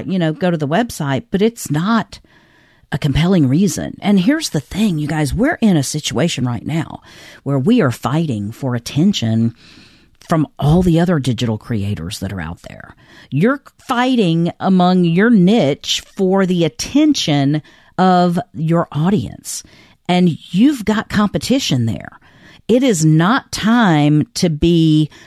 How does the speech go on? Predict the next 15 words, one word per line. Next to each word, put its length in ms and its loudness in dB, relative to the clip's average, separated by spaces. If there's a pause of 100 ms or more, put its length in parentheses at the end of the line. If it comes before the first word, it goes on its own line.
(120)
lackadaisical 1040 0
with 220 0
your 100 -2
sales 400 -2
pitches. 560 -6
It 120 0
is 260 0
not 440 -2
time 580 -2
at 340 -2
all 680 0 (580)
to 140 0
make 240 2
a 100 2
half-hearted 1600 -2